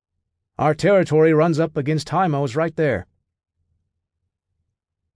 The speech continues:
Though their cabins were separated by eighty miles, for a long time the Haydens were Himo's closest neighbors. They rarely saw each other, but Himo considered Daniel's parents, Richard and Shannon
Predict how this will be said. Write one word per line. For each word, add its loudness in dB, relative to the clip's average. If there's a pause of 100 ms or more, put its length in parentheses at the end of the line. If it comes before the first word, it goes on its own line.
(120)
Though 0
their 2
cabins 2
were -2
separated 0
by -2
eighty -2
miles, -2 (520)
for -2
a 2
long 2
time -2
the 0
Haydens 0
were 0
Himo's 0
closest -4
neighbors. -6 (1080)
They 2
rarely 4
saw 0
each -6
other, -10 (320)
but -10
Himo 0
considered -2
Daniel's -2
parents, -4 (300)
Richard -4
and -8
Shannon -2